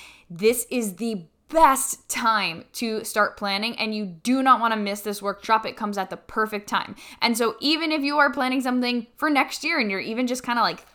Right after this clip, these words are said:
thinking about releasing all the quarantine songs you've been writing, again, perfect time. So you're gonna wanna join us on this free workshop. Again, it's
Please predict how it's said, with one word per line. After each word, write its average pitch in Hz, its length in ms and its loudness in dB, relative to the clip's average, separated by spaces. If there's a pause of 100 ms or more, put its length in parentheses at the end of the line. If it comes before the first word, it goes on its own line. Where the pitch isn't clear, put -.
thinking 247 480 -4
about 392 340 6
releasing 349 480 0
all 302 120 8
the 302 80 -2
quarantine 302 540 -2
songs 302 340 0
you've 294 120 -4
been 302 160 -4
writing, 311 480 0 (760)
again, 202 480 2 (220)
perfect 226 580 2
time. 196 300 -2
So - 100 -4
you're 220 180 0
gonna 240 220 0
wanna 320 220 4
join 254 240 -2
us 240 100 -6
on 220 200 -2
this 214 180 -8
free 240 400 -6
workshop. 196 600 0 (360)
Again, 233 340 4
it's 240 180 -2